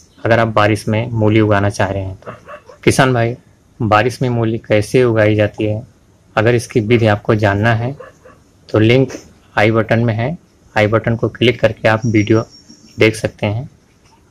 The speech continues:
आपको पता चल जाएगा कि अगस्त महीने में मूली कैसे उगाई जाती है। अगर वीडियो पसंद आई है तो एक लाइक कर दो।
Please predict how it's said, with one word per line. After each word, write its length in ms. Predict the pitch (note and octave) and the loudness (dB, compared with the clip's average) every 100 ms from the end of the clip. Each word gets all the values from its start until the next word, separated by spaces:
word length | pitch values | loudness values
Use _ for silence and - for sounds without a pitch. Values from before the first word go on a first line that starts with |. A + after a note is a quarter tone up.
| _ _ _ _ - | _ _ _ _ -6
आपको 280 | G#2 - A2 | -6 -4 -4
पता 260 | - A#2 A#2 | 0 0 2
चल 200 | A2+ G#2 | 2 0
जाएगा 320 | G#2 A2 D3 - _ - | 0 -2 -6 -10 _ -4
कि 100 | B2+ | -2
अगस्त 320 | A2 A2+ - | 0 0 0
महीने 300 | A2+ G2+ G#2 | 0 0 -2
में 200 | A2+ C#3 - _ _ _ - | -4 -6 -12 _ _ _ 0
मूली 280 | G#2+ A2+ | 2 2
कैसे 340 | A2+ G#2+ - A2+ | 2 -2 0 0
उगाई 240 | G#2 F#2+ | 0 0
जाती 320 | F#2+ F#2+ A#2 | -2 -6 -8
है। 140 | G#2+ A#2+ - _ _ _ _ _ _ | -10 -12 -20 _ _ _ _ _ _
अगर 180 | A2 A#2 | 2 2
वीडियो 260 | A2+ A2 A2 | 2 0 0
पसंद 380 | A2+ A#2 A#2+ | -2 0 2
आई 140 | A#2 A2 | 2 0
है 140 | A#2 A#2 - _ _ | -4 -10 -18 _ _
तो 80 | - - | -14 -8
एक 100 | A2 | 0
लाइक 240 | G#2 G#2+ | 0 2
कर 140 | - A2 | 2 2
दो। 140 | A2+ | 0